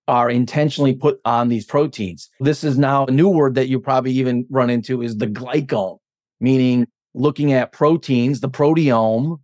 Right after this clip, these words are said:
which we call it, looking at all these proteins is not maybe enough to understand how they function. You really need to understand not only how they function, but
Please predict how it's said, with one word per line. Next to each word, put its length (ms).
which 200
we 120
call 280
it, 140
looking 260
at 60
all 100
these 160
proteins 680
is 200
not 260
maybe 280
enough 300
to 60
understand 460
how 120
they 120
function. 520
You 220
really 260
need 200
to 80
understand 760
not 220
only 360
how 260
they 120
function, 500
but 220